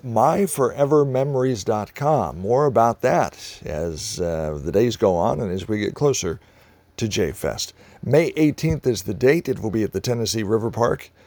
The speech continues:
Uh, top name Christian Entertainment, and your friends and neighbors are gonna be there.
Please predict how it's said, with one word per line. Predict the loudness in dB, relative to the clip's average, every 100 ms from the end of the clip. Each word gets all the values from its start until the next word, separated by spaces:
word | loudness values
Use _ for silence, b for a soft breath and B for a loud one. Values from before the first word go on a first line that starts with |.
| b b b -16
Uh, | -16 -10
top | -2 4 4 2
name | -2 -2 -4
Christian | -6 -4 -2 -2 -6 -4
Entertainment, | -2 -2 0 2 2 2 -2 -14 b b b
and | -6 -4 -2
your | -4
friends | -2 -2 -2
and | 0
neighbors | 2 2 0
are | -2
gonna | -2
be | 0 0
there. | 2 0